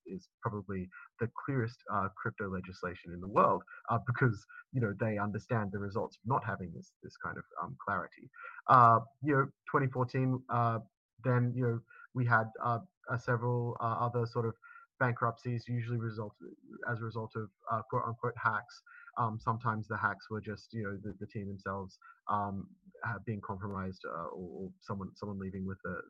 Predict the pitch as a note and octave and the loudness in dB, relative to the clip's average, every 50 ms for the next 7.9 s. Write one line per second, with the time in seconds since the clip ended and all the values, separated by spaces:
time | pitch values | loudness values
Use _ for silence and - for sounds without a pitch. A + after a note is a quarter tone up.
0 | _ - F#2+ F#2 F2+ F2 F2 F#2 - - - - - - - - - - A2+ A2 | _ -8 -8 -8 -8 -8 -12 -16 -18 -18 -20 -20 -20 -20 -16 -4 0 2 4 4
1 | G#2 G2 - - A#2+ A2+ G#2+ - - - B2+ A2+ A2+ A2 A2 - - F2+ F#2 - | 4 2 4 8 8 8 8 6 2 4 8 8 8 8 6 0 -4 -10 -8 -2
2 | B2+ C#3 B2 A2+ A2+ A2+ B2 B2 B2 - - A#2 A#2 G#2 - A#2+ A2+ - - A#2 | 2 4 4 4 4 4 0 0 0 0 -2 0 0 0 -2 -2 -4 -2 0 0
3 | A2 G#2 - - G#2+ - - - A#2 A2+ G#2+ G#2 G#2 - - A2 G#2 G2+ G2 - | 0 0 0 -4 -8 -6 -4 -4 -2 -2 -2 -4 -4 -6 -6 -6 -6 -6 -6 -8
4 | G2+ G2+ G2+ A2 A#2 A#2+ A#2 - - A2 G#2+ G2+ - _ _ - - - - - | -8 -6 -4 -2 0 0 0 -2 -4 -6 -6 -6 -10 _ _ -20 -20 -20 -16 -8
5 | - A#2 A#2+ G#2+ - - A2+ G2+ G2+ F#2+ G#2 A2+ G#2 G2 F#2+ - - _ _ - | -4 -2 -2 -2 -2 -4 -6 -4 -4 -4 -4 -4 -2 -2 -4 -6 -8 _ _ -8
6 | - - A2 G2+ G2+ G2+ - _ _ _ _ _ _ - B2 A#2+ - - A#2+ G#2+ | -6 -4 -4 -4 -4 -6 -8 _ _ _ _ _ _ -8 -8 -8 -4 -4 -4 -4
7 | - A2+ G2+ G#2+ G2+ - - - B2 - - E3 E3+ E3+ F3 D#3+ E3 | -4 -6 -6 -8 -8 -6 -6 -8 -2 4 4 4 4 6 4 2 2